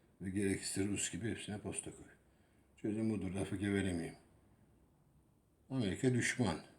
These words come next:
Evet. Haçlı da öyle. Yani ne Haçlı ne Yahudi. Siz onlardan olmadıkça size dost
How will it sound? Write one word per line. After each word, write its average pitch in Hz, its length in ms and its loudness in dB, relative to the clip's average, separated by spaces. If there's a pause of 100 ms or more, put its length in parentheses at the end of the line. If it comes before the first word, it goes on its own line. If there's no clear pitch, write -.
(440)
Evet. - 300 -8 (640)
Haçlı 92 440 -4
da 87 40 0
öyle. 73 280 -6 (960)
Yani 98 380 -2 (1400)
ne 98 120 0
Haçlı 92 500 0
ne 87 60 -2
Yahudi. 85 520 -2 (2000)
Siz 90 220 -6
onlardan 95 460 0
olmadıkça 104 600 0
size - 200 -6
dost - 280 -6